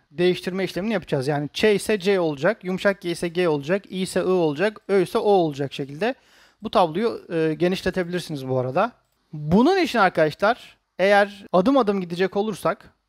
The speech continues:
şurayı kopyalayalım ve burada ne döndüreceğimizi görelim arkadaşlar. Eşittir diyorum, kopyaladığım şeyi yapıştırıyorum. Burada metnimiz olmayacak. Bu olacak arkadaşlar.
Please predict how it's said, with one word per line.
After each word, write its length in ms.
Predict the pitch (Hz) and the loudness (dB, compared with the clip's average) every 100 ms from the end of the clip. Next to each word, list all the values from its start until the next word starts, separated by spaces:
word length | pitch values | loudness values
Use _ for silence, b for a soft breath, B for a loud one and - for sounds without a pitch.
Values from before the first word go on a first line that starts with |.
| _ | _
şurayı 300 | - 202 190 | -6 -2 0
kopyalayalım 760 | - 180 226 175 170 156 190 156 | 0 -2 0 0 2 2 0 -2
ve 160 | 151 | -2
burada 220 | 160 156 | -2 -2
ne 200 | 165 175 | 0 0
döndüreceğimizi 680 | 156 147 135 131 135 131 127 | -2 -2 -4 -6 -4 -4 -4
görelim 340 | 139 143 135 127 | -2 -2 -2 -6
arkadaşlar. 640 | 120 117 110 - 190 202 _ _ _ | -8 -12 -12 -4 -2 -2 _ _ _
Eşittir 500 | 208 214 247 - 202 | -4 -2 -4 -6 -2
diyorum, 260 | 180 180 233 | 2 2 0
kopyaladığım 640 | - 208 - 190 185 190 180 | -2 -2 -2 -2 0 -4 -2
şeyi 280 | 160 139 | -4 -2
yapıştırıyorum. 680 | 135 156 - 196 214 202 214 _ _ - | -2 -4 -6 -2 0 0 -4 _ _ -12
Burada 200 | 196 196 | -8 -2
metnimiz 380 | 196 190 190 180 | -2 -2 -4 -2
olmayacak. 400 | 190 170 131 123 | 0 0 -4 -6
Bu 140 | 156 185 | -2 0
olacak 300 | 190 185 190 | 0 0 -2
arkadaşlar. 720 | 180 185 180 - 190 185 - | -2 -2 -4 -2 -4 -4 -10